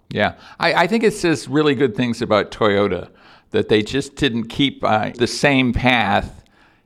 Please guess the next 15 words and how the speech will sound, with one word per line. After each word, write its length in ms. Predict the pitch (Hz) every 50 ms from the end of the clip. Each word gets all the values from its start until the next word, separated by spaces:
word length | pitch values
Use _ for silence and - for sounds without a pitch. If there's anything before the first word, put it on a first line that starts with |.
| _ _ _ _
given 340 | - 160 151 143 147 120 107
the 80 | 101
fact 340 | - - 117 107 104 107 104
that 100 | 110 98
there's 140 | 85 98 92
a 120 | 101 95
lot 200 | 101 101 104 110
of 100 | 104 -
consumer 420 | - 110 90 - - 110 101 98 92
feedback 460 | - - 101 101 87 95 92 95 90
that 140 | - 98 -
they 100 | 98 95
want 240 | 92 95 95 90 -
something 300 | 98 87 - 87 90 85
different, 420 | 85 82 - - - 78 - -